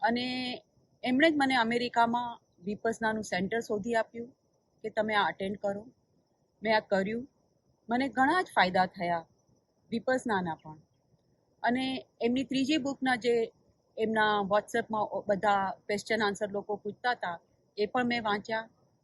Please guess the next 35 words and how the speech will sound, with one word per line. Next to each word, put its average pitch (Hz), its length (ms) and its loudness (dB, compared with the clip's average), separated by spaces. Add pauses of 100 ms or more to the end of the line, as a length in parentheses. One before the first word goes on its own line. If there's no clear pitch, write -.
(100)
ઘણી 269 260 4
સમજણ 208 420 0
પડી, 208 400 -2 (440)
ઘણું 269 280 2
ખબર 233 360 0
પડી. 165 400 -2 (1300)
અને 220 200 2
ત્રીજી 233 300 -2
બુક 254 260 -2
પણ 254 140 0
જે 240 120 0
આવી 214 320 2
છે, 180 280 -4 (400)
એમાં 220 220 2
પણ, 220 320 -2 (540)
અ, 196 160 -2
પછી 208 340 2
આ 214 180 6
જ 233 40 -6
બધા 226 220 2
ક્વેશ્ચન 220 420 -4
આન્સર 208 340 -2
એમણે, 202 280 -4 (340)
અ, 185 140 -4
ત્રીજી 208 300 -6
બુકમાં, 208 640 -2 (180)
અમ, 175 380 -4 (680)
અ, 180 120 -4
રાખ્યા 180 380 2
છે. 233 300 -6 (480)
એ 214 60 -2
ત્રણે 233 300 4
ત્રણ 254 240 0
બુક 240 220 0 (160)
ખરેખર 269 560 0